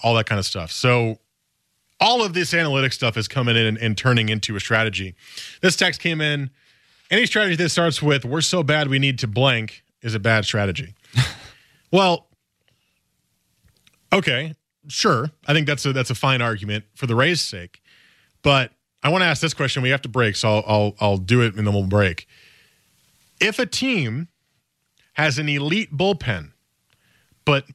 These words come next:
average starting pitching, and they're not so bad they need to do blank, they're just using this as a way to change the way the game works, would that be a good strategy to you?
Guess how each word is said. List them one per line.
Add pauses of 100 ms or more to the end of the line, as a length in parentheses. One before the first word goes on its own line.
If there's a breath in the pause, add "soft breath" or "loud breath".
(220)
average
starting
pitching, (2500)
and
they're
not
so
bad
they
need
to
do
blank, (340)
they're
just
using
this
as (300 loud breath)
a
way
to
change
the
way
the
game
works, (1600 soft breath)
would
that
be
a
good
strategy
to
you?